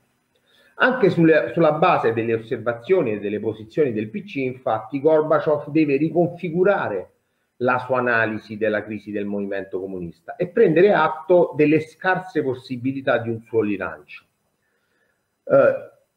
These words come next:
alla luce di questa consapevolezza, nel, mm,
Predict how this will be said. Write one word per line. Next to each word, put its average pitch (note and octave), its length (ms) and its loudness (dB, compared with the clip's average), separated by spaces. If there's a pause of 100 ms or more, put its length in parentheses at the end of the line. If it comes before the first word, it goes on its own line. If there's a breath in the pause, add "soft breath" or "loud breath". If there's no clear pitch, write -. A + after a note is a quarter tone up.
(640)
alla G3+ 200 4
luce A3+ 260 4
di D#3+ 100 0
questa F3 360 2
consapevolezza, E3 960 0
nel, D3+ 340 -2
mm, B2 640 -10